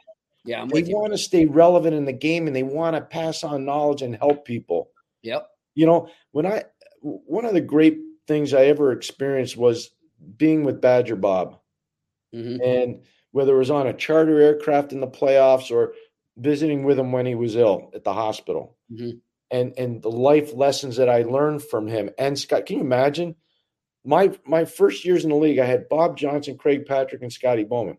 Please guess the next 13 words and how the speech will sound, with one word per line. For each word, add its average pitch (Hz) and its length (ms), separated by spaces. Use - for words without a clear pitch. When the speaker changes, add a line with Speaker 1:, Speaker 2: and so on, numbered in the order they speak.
Speaker 2:
Like, 120 160
think 349 200
about - 300
that. - 260
Speaker 1:
Yeah. 110 240
Yeah. 95 200
Speaker 2:
Those 196 200
are 185 100
amazing 170 720
mentors, 165 500
Speaker 1:
Blessed. 123 120
Speaker 2:
life 185 340
lessons. 127 280